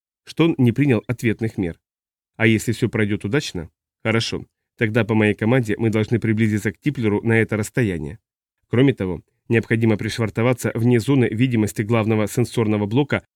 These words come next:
на корпусе Типлера. Иначе говоря, там, где нас будет труднее всего заметить.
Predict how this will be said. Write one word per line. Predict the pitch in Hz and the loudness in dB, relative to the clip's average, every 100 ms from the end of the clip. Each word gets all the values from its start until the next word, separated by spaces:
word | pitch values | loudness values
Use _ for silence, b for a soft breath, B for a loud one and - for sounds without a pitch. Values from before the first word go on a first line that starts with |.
| _ | _
на | 120 | -4
корпусе | 113 120 107 113 131 | 0 0 -2 -4 -6
Типлера. | - 101 98 90 80 _ _ _ _ - | -6 -8 -6 -8 -10 _ _ _ _ 0
Иначе | 117 113 123 | 2 2 0
говоря, | 113 110 120 | 0 2 2
там, | 110 139 127 | 2 0 0
где | 113 | 0
нас | 113 104 | 0 0
будет | 131 113 - | 0 -2 -2
труднее | 107 113 131 | -4 2 2
всего | - 104 101 | 2 -2 -2
заметить. | 110 95 - - | -2 -2 -4 -16